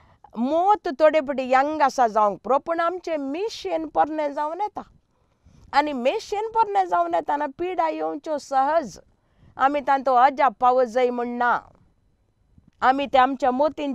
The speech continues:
चिंतूंक आसा, कित्याक म्हळ्यार हांव आतां तरणाटी न्हय, हांव आतां तरणाटो न्हय, हांव आतां भुरगीं न्हय, देखून म्हाका पिडा येवचीच, सहजच ती. पूण म्हज्या भलायकेची हांवें सत्राय करी जाय कशी? पयल्या सुवातेर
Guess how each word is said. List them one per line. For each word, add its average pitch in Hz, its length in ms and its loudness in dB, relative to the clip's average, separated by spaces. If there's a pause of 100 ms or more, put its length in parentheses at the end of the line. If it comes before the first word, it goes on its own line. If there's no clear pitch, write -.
चिंतूंक 320 480 -4
आसा, 240 240 -2
कित्याक 311 320 -4
म्हळ्यार 330 220 0 (320)
हांव 302 180 4
आतां 277 240 2 (100)
तरणाटी 262 520 0
न्हय, 247 400 -2
हांव 196 180 -2
आतां 220 240 0 (100)
तरणाटो 220 540 0
न्हय, 170 220 -2
हांव 240 180 0
आतां 202 320 0
भुरगीं 233 560 -2
न्हय, 220 480 2 (680)
देखून 349 260 -4
म्हाका 392 280 -2 (100)
पिडा 415 300 2
येवचीच, 415 680 -2 (120)
सहजच 415 720 -2 (140)
ती. - 80 -12 (460)
पूण 427 300 4 (520)
म्हज्या 294 300 2
भलायकेची 320 760 2
हांवें 359 240 -2
सत्राय 359 480 -2
करी 453 360 -2
जाय 262 200 -2 (120)
कशी? 294 380 -6 (840)
पयल्या 247 340 2
सुवातेर 247 540 2